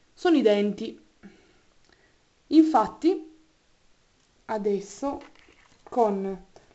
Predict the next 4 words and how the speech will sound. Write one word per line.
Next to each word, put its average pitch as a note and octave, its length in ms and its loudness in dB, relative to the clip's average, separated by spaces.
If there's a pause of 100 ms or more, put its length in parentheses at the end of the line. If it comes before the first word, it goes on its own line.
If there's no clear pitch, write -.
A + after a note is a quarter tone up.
lo D#4+ 140 4
stuzzicadente A#3 1120 -2 (1300)
andiamo A3+ 540 0
a - 160 -14